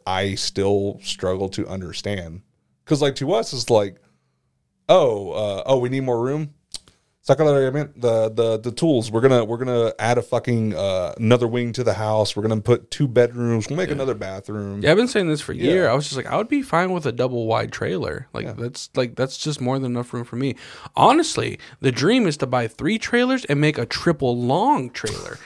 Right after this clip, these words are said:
Speaker 2: So it's just like you live in a giant hallway. <laughs>
Speaker 1: Or, like, a lot of people,
Speaker 2: I
Speaker 1: I've
Speaker 2: have
Speaker 1: seen a
Speaker 2: three living rooms. <laughs>
Speaker 1: Like, I've, I've known a couple, uh, of friends and their families and stuff, and they're like, uh, "Oh, yeah, so for the longest time, like, my parents saved up,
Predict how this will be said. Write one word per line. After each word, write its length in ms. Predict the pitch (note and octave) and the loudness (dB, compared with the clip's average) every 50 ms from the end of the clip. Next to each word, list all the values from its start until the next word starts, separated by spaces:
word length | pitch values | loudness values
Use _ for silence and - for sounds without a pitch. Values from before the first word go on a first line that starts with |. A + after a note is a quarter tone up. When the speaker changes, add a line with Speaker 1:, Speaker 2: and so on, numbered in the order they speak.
| - - - | -20 -8 0
Speaker 2:
So 100 | - D#3 | 0 2
it's 120 | D3 D3 | 2 2
just 160 | G3+ G3 - | -2 2 2
like 100 | G#3+ F#3 | 2 4
you 140 | E3+ E3+ D#3 | 4 4 4
live 100 | F3 F3 | 4 4
in 80 | - D#3 | 4 2
a 80 | B2 | 0
giant 280 | A#2 D3 D3+ C#3+ A#2 A#2+ | 0 0 0 0 -2 -2
hallway. 500 | - D#3 F#3+ G#3+ D3+ G#2 - - - A#2+ - | 0 2 4 4 4 2 -2 -4 -8 -10 -12
<laughs> 60 | - - - - - G5 G5+ D5+ - G#5 F5 - G#4+ G#4+ G#4 G4+ G4+ - - G4 F#4+ - _ _ _ _ _ _ - _ _ _ _ _ _ - - - | -12 -12 -10 -10 -8 -8 -10 -10 -12 -6 0 0 0 0 0 -8 -6 -2 -2 -2 -2 -4 _ _ _ _ _ _ -20 _ _ _ _ _ _ -18 -6 2
Speaker 1:
Or, 200 | - E3 E3+ E3 D3+ | 4 4 6 6 6
like, 140 | D3+ D3 C#3+ | 4 4 2
a 60 | C3+ | 2
lot 260 | B2+ B2+ A#2+ C3 D3 | 2 2 2 2 2
of 60 | D#3+ | 0
people, 220 | D3 A#2+ G#2 A2 A2 | -4 -6 -4 0 2
Speaker 2:
I 40 | F3+ | 4
Speaker 1:
I've 40 | A3+ | 6
Speaker 2:
have 140 | C4+ F#3+ | 6 6
Speaker 1:
seen 80 | G3+ F#3 | 4 4
a 20 | D#3 | 4
Speaker 2:
three 220 | C#3+ D#3 F3 F#3+ | 6 6 8 8
living 340 | E3 D#3+ A#3 A3+ C4 A3+ E3+ | 8 8 6 6 6 4 4
rooms. 400 | C#3+ B2+ A#2 A#2 B2+ - - - - - C4+ | 2 2 0 -2 -2 0 0 0 0 0 -4
<laughs> 160 | - - - | -4 -4 0
Speaker 1:
Like, 160 | - D3 - - - | 4 6 6 6 4
I've, 240 | C#3 - F3 F#3 - | 0 0 0 -2 -2
I've 140 | - C#3+ F3+ | -2 -2 0
known 240 | G3 E3+ D#3+ F#3 F#3+ | 0 0 0 0 0
a 60 | F3 | -2
couple, 400 | C#3+ D#3+ C#3+ - - B2+ A#2+ A2+ G#2+ | -2 -2 -2 0 0 0 2 2 2
uh, 300 | G2+ F#2+ F#2+ F#2 F2+ - - | 2 0 -2 -4 -6 -6 -6
of 200 | - G2+ G2 F#2+ | -8 -8 -8 -8
friends 420 | - - A#2+ A#2 C3+ D3+ C#3+ A2+ F2+ | -4 0 0 2 2 0 -4 -8 -8
and 80 | F#2+ | -6
their 100 | G2+ F#2 | -6 -6
families 520 | F2+ - G2+ G#2+ B2+ C#3+ B2+ G#2+ G#2 G2+ F#2 | -4 -4 -4 -2 -2 -2 -2 -4 -4 -4 -6
and 100 | F#2 - | -6 -6
stuff, 300 | - - F#2+ G#2 - - | -4 -4 -4 -4 -6 -8
and 200 | F#2+ F#2 F2+ F#2+ | -8 -6 -2 0
they're 160 | G2+ G#2 G#2 | 2 2 2
like, 300 | G#2 G2+ G2 G2 F#2 - | 2 0 -2 -2 -2 -2
uh, 220 | - F#2 F#2+ F2+ - | 0 0 0 0 4
"Oh, 100 | - D3 | 2 2
yeah, 280 | E3 E3+ D#3 C#3+ A2 G2+ | 2 2 0 -2 -2 -4
so 260 | - - A2 G#2+ G2+ | -6 -4 -4 -4 -2
for 140 | - B2 A2 | 0 0 0
the 60 | A2+ | 2
longest 300 | A2+ A2 A2+ A2 G#2+ - | 0 -2 -2 -4 -6 -4
time, 240 | G#2+ G#2+ A2 G#2+ G2+ - | -4 -4 -4 -4 -6 -6
like, 220 | F#2 F#2 F#2 - - _ _ _ _ _ _ _ - | -6 -6 -6 -6 -12 _ _ _ _ _ _ _ -8
my 80 | G2 | -6
parents 320 | - - B2 A#2+ B2 A2+ - | -4 0 0 0 0 0 0
saved 240 | - A2+ G#2 F#2 | 0 0 0 2
up, 260 | F2+ G#2 C3+ C#3 - | 4 4 4 2 2